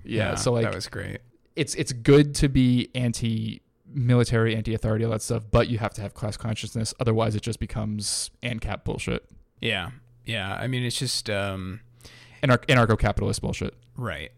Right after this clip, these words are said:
Speaker 2: right. Yeah. I mean, it just, it just seems like, um,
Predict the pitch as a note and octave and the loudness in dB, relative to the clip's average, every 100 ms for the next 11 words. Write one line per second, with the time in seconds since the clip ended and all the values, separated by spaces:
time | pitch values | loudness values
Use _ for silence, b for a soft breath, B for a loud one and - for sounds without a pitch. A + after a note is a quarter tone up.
0 | - C#3 A2+ F#2+ F#2 - A#2 F#2+ F#2+ E3 | -10 -6 -4 -6 -8 -8 -6 -6 -2 -2
1 | D#3+ G#3 C#4+ - F3+ F#3+ E3+ F3+ D3 B2 | 0 -2 -4 -2 -2 -2 -2 0 0 0
2 | B2+ A2+ A2+ G#2+ G2+ G2+ G2 G2 | -2 -4 -6 -6 -6 -8 -10 -10